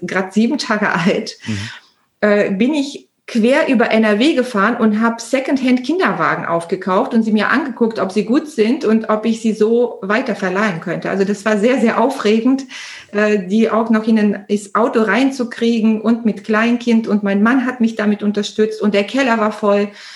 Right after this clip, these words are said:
Speaker 1: und in unserer Wohnung waren die Kinderwagen. Also das war schon sehr aufregend, aber es hat mich,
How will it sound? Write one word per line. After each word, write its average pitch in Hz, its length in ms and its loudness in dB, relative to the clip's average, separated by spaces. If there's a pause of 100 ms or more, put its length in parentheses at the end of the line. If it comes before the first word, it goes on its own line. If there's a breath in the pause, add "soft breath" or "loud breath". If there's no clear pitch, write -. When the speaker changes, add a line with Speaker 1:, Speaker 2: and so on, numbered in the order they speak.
(340 loud breath)
Speaker 1:
und 254 160 4
in 220 100 4
unserer 233 340 2
Wohnung 233 440 2
waren 208 500 0
die 208 160 -8
Kinderwagen. 196 540 0
Also 196 160 -2
das 202 200 -6
war 226 120 2
schon 208 400 0 (260 loud breath)
sehr 202 400 0
aufregend, 254 720 -2 (400 loud breath)
aber 254 420 2
es 220 220 -4
hat 233 240 0
mich, 254 460 0